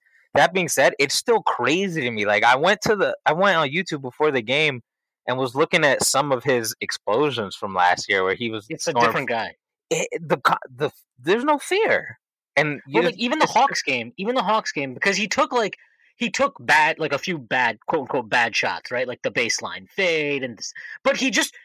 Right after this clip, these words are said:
Speaker 2: when he went, he just did it. Like, there was no, like,
Speaker 1: Right. I don't even
Speaker 2: like, he
Speaker 1: mind
Speaker 2: wasn't, like,
Speaker 1: anytime he
Speaker 2: sizing the guy up for ten seconds.
Speaker 1: Exactly.
Speaker 2: Like, yeah, he, he just did it. And, like, he's not just doing anything any, right now. It's like, everything is, like, this whole, like, fucking, like, he's, like, you know,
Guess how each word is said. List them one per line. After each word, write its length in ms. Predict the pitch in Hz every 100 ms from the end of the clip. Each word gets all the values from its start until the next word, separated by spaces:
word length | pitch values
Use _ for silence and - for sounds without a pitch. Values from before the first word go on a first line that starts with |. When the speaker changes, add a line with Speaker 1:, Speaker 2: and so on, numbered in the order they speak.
| _
Speaker 2:
when 160 | 170 214
he 100 | 254
went, 300 | 196 254 -
he 80 | 240
just 240 | 311 202
did 180 | 135 233
it. 120 | - -
Like, 160 | 175 -
there 100 | 214
was 160 | 175
no, 200 | 226 262
like, 240 | 269 247 107
Speaker 1:
Right. 100 | - -
I 80 |
don't 120 | 330 370
even 100 | 359
Speaker 2:
like, 100 | 311
he 100 | 330
Speaker 1:
mind 100 | 320
Speaker 2:
wasn't, 180 | 262
like, 60 | 262
Speaker 1:
anytime 240 | - 302
he 60 | 196
Speaker 2:
sizing 180 | 202 226
the 60 | 202
guy 240 | 196 196
up 140 | 196
for 100 | -
ten 280 | - 180 196
seconds. 300 | - 202 131
Speaker 1:
Exactly. 420 | 135 180 185 202
Speaker 2:
Like, 220 | 87 90 - _ _
yeah, 100 | 185 -
he, 240 | 196 156
he 160 | - 185
just 240 | 240 226 131 110
did 160 | 190
it. 160 | 123 92
And, 140 | 175
like, 160 | 196 190 - - -
he's 220 | 262 214
not 240 | 294 330
just 240 | 254 277 - - 131
doing 360 | 190 226 196
anything 360 | 127 127 117 117
any, 140 | 113 110
right 180 | 135
now. 160 | 127 113
It's 160 | 151 202
like, 100 | - _ _
everything 420 | 185 208 262 285 269
is, 160 | 202
like, 200 | 202 190
this 260 | 180 165 - _ _ _
whole, 380 | 190 190 196 180
like, 200 | 165 - -
fucking, 360 | 170 170 160
like, 180 | 156 135
he's, 140 | 160 147
like, 180 | 143 - _ 170
you 100 | 170
know, 280 | 143 123